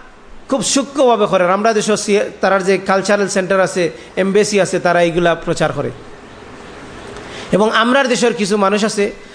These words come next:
যারা বিভ্রান্ত, তারা শিয়া হলোর, শিয়া বিপ্লব লাখান বিপ্লব করতে চায়, তারা খুমেনির লাখান বিপ্লব করতে চায়। তারা কয় যে এই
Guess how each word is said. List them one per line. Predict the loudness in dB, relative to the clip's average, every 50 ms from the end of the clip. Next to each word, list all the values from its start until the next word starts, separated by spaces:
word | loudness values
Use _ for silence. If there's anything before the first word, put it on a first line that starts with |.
| -20 -20 -18 -10
যারা | -2 0 2 2 2
বিভ্রান্ত, | 2 0 -2 0 2 2 0 0 0 -4 -2
তারা | 0 2 2 2 2
শিয়া | 0 -2 -2 0 2 4 4 4
হলোর, | 2 2 0 0 0 -2 -6
শিয়া | -6 -6 0 2 2 2 2
বিপ্লব | 0 -2 -2 -2 -2 0 0
লাখান | 0 0 0 0 0 -2
বিপ্লব | -4 -2 0 -2 0 0
করতে | -2 -2 -2 -4
চায়, | -4 -4 -6 -6 -8 -14 -20 -20 -20 -20 -20 -20 -20 -20 -20 -20 -20 -20 -20 -20 -20 -20 -4 0
তারা | 2 2 2 2
খুমেনির | 2 0 2 2 2 2 2 2
লাখান | 2 2 0 0 0
বিপ্লব | 0 -2 0 0 -2 0
করতে | 0 -2 -2 -4 -4
চায়। | -2 -4 -4 -4 -10 -16 -20 -20 -20 -20 -20 -20 -20 -20 -20 -20 -20 -20 -20 -20 -20 -20 -20 -20 -20 -20 -4 0
তারা | 2 2 2 4
কয় | 4 4 4 4
যে | 4 4 2 2 0 -6 -12 -18 -20 -20 -20 -8 0 2
এই | 2 4 4 4 2 0 -2